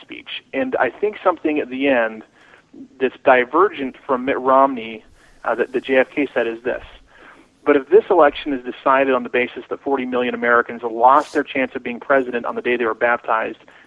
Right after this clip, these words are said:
then it's the whole nation that will be the loser." And that resonates with me. I'd feel really bummed if Mitt Romney was disqualified because he was a Mormon, because to me that means six million Americans don't have a chance of being president, not for real reasons, but because they're L D S.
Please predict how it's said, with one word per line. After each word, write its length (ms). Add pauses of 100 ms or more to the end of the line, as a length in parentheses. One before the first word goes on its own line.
(140)
then 100
it's 140
the 80
whole 240
nation 360
that 60
will 60
be 140
the 80
loser." 420 (540)
And 160
that 160
resonates 360
with 120
me. 240
I'd 240
feel 140
really 180
bummed 420
if 100
Mitt 140
Romney 300
was 80
disqualified 560
because 220
he 40
was 80
a 60
Mormon, 340
because 220
to 100
me 120
that 100
means 240
six 180
million 180
Americans 480
don't 120
have 100
a 20
chance 240
of 60
being 140
president, 400
not 160
for 100
real 200
reasons, 360 (380)
but 100
because 280
they're 120
L 140
D 120
S. 140